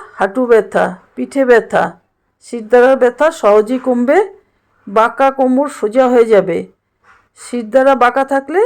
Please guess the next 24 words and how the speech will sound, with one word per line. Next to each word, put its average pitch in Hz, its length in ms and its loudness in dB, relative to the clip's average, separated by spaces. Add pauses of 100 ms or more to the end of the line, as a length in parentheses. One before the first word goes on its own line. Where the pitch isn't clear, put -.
(420)
সেটাও 240 380 -2
সোজা 202 320 0
হয়ে 190 200 0
যাবে। 160 260 -4 (840)
এইভাবে 262 360 -2
প্রতিদিন 262 440 -4 (140)
অভ্যাস 214 360 -2
করুন। 156 300 -4 (2250)
এবার 269 280 2
করুন 262 300 -2 (680)
পবন 226 340 0
মুক্ত 247 280 -4 (160)
আসন। 185 340 -4
বসে 233 380 0 (800)
ডান 220 300 0
পা 269 140 2
ভাঁজ 254 280 -4
করে 233 300 2 (840)
বুকের 233 400 -8
সঙ্গে 247 320 -2
লাগান, 240 340 2 (100)
দুই 226 240 -6
হাত 226 220 -2
দিয়ে 311 160 -2